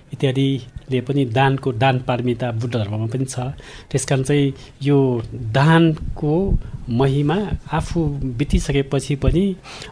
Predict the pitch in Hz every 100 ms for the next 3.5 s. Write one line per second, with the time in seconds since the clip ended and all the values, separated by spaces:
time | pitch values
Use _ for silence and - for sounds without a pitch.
0 | 131 120 - - 185 151 135 175 175 -
1 | 135 151 139 127 117 143 139 113 120 113
2 | 139 - 151 147 143 - - - 170 175
3 | 151 - 151 156 151